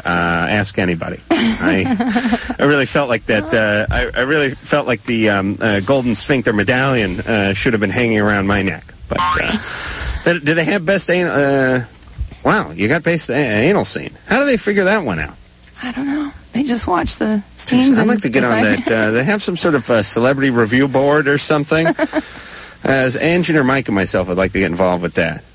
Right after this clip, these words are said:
Speaker 2: Yeah.
Speaker 1: So you, uh, there's no, uh, no input that goes un-, un-,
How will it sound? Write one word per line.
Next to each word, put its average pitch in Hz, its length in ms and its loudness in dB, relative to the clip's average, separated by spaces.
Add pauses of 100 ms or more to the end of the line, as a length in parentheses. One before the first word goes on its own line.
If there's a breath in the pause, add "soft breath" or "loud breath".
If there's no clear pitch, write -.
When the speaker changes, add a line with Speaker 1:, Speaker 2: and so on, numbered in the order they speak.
(140)
Speaker 2:
Yeah. 202 420 -2
Speaker 1:
So 160 120 2
you, 180 320 2
uh, 143 280 2
there's 139 240 0
no, 160 280 2
uh, 135 160 2
no 151 260 2
input 123 380 0
that - 140 -4
goes 107 280 0
un-, 95 280 0 (240)
un-, 92 280 -2